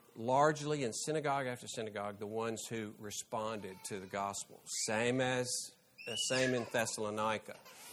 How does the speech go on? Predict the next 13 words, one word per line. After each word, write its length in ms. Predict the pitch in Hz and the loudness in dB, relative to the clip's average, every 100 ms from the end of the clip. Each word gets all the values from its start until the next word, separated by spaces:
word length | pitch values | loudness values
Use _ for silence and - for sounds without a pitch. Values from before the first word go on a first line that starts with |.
| - - - | -14 -16 -4
Um, 300 | 127 120 113 - | 0 2 0 0
so 540 | - 151 143 135 131 - - - | 4 8 10 8 4 -4 -20 -8
it 120 | 120 | -2
says 340 | - 156 170 156 | 4 8 8 8
there 260 | 151 143 143 | 8 10 8
that 200 | 127 120 | 4 4
these 380 | 127 123 - - 113 | 4 4 0 -6 -8
Jew-, 340 | - 147 151 - - | -2 0 0 -2 -4
uh, 60 | |
these, 380 | 110 123 120 - | 0 0 0 4
uh, 280 | 110 101 95 98 - - | 6 6 4 -2 -16 -8
uh, 240 | 107 98 98 - 107 | -6 -4 -6 -10 -6
Greek, 520 | 113 127 135 - | 0 2 2 -4